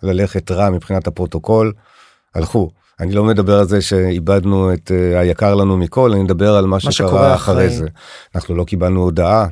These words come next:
Speaker 1: אנחנו רדפנו אחרי הבשורה, אתה יודע, יש ספר, אה, מדהים של, אה, גרוסמן שנקרא אישה בורחת מבשורה, היא בורחת מהבשורה. אנחנו הבנו שאין בשורה, אבל הבנו שמשהו רע קורה, אז בעצם יום וחצי אחרי שנוני נהרג,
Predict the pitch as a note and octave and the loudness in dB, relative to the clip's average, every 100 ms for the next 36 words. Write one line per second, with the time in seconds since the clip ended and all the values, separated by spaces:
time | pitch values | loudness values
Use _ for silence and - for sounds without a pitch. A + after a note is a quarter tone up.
0 | - D#2+ F2+ D#2+ D#2+ F#2 G2 F2 - F2+ | -6 -8 -4 -2 -2 -2 0 -2 0 -2
1 | - F#2 F#2 F2 F#2 - G2 - F2 E2 | 0 0 0 0 0 0 -4 -2 -2 -2
2 | E2+ E2 F#2+ F#2+ - F2 F2 E2 D#2+ F#2 | -2 0 0 -2 -2 -2 -2 -2 -2 -2
3 | G2 G2+ F#2 F2+ E2 F2+ D#2+ G2 F2+ F2 | -2 -2 -4 -4 -2 -2 -2 -2 0 0
4 | F2 - E2+ D#2+ - F2+ G2+ D#2+ _ - | -2 -4 -8 -8 -4 0 0 -2 _ -12
5 | F2+ E2 F2 G2 - F2+ D2+ - D#2 D#2 | -6 -2 0 -2 -4 -8 -8 -6 -4 -4
6 | - - - - - - G2+ A2+ F2+ G2+ | -8 -20 -20 -20 -8 -4 -2 -2 0 2
7 | G#2 G2 G2 G2 G#2 A2+ F2 F2 F2 G#2 | 0 0 -2 -2 0 0 0 -2 -2 -2
8 | G2 E2+ E2+ F#2 E2 E2+ - F2 A#2 G#2+ | -2 -4 -4 -4 -4 -4 -2 0 2 2
9 | F2 D2+ F2 - F#2+ F2+ G2 A#2+ G2+ - | 0 -2 -4 -4 -2 0 0 0 0 0
10 | G#2+ - F2+ E2 _ _ _ - - F#2+ | 0 0 -6 -6 _ _ _ -12 -4 -2
11 | F2+ F2+ F2 E2+ E2+ E2+ F2+ F#2 F#2+ F2+ | 0 0 0 0 0 0 0 0 0 0
12 | E2 E2+ B2 A#2 | 0 0 0 0